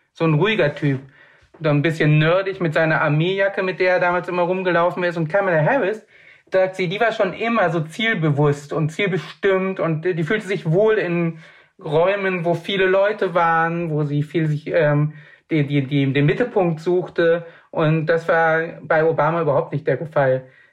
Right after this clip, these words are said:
der Fall. Also lustigerweise, wenn man so die, die, das, die Karriere oder die, die Entwicklung der beiden vergleicht, sind sie doch verschieden.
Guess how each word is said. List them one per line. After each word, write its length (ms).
der 80
Fall. 260
Also 300
lustigerweise, 640
wenn 80
man 140
so 160
die, 340
die, 220
das, 240
die 420
Karriere 540
oder 240
die, 320
die 80
Entwicklung 440
der 120
beiden 320
vergleicht, 560
sind 160
sie 80
doch 220
verschieden. 720